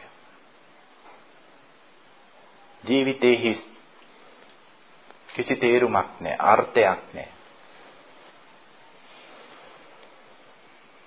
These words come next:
නිකම්ම නිකං හිස් සබම් බෝලයක් බදාගත්තා වගේ. ලස්සනට කැරකෙනවා.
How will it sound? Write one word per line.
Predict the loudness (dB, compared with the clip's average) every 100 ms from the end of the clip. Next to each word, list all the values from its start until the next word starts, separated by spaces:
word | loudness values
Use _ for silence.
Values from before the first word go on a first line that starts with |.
| -20 -20 -20 -20 -20 -20 -20 -20 -12
නිකම්ම | -4 0 2 2
නිකං | -2 0 0 0
හිස් | -4 -4 -8 -20 -20 -20 -20 -20 -20 0
සබම් | 4 8 8 8
බෝලයක් | 6 6 4 2 0
බදාගත්තා | 2 2 2 0 -4 -2 0
වගේ. | 0 -2 -10 -12 -20 -20 -20 -20 -20 -20 -20 -20 -20 -20 -20 -20 -20 -20 -20 -20 -20 -20 -20 -20 -20 -20 -20 -20 -20 -20 -20 -20 -20 -20 -20 -20 -20 -20 -20 -20 -20 -20 -20 -20 -20 -20 -20 -20 -20 -10
ලස්සනට | 0 0 2 -2 -2 -2
කැරකෙනවා. | -2 -2 0 4 4 2